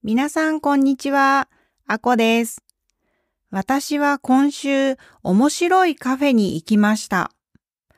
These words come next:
ドーンカフェというお店です。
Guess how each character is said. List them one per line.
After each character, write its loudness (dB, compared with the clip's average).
ド 2
ー 4
ン -2
カ -2
フ -4
ェ -2
と 0
い 0
う -6
お -2
店 0
で -2
す。 -16